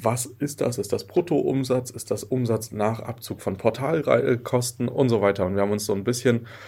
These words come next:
überworfen, weil wir Altverträge hatten, dann hatten wir neue Verträge, dann konnten wir nicht mehr so richtig abrechnen. Das erinnere ich mich noch, das war eine schmerzhafte Zeit und die Abrechnungen haben auch Ewigkeiten gedauert. Also das war immer so, am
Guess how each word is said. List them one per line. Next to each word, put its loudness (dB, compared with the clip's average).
überworfen, 4
weil 4
wir 2
Altverträge 0
hatten, -6
dann -2
hatten -4
wir 0
neue 4
Verträge, -2
dann -6
konnten -6
wir -2
nicht -4
mehr -4
so -4
richtig -6
abrechnen. -2
Das -6
erinnere 0
ich -6
mich -6
noch, -4
das -8
war -8
eine -6
schmerzhafte -4
Zeit -2
und -4
die -8
Abrechnungen -6
haben -4
auch -8
Ewigkeiten -8
gedauert. -2
Also 0
das -6
war 2
immer 0
so, -2
am -4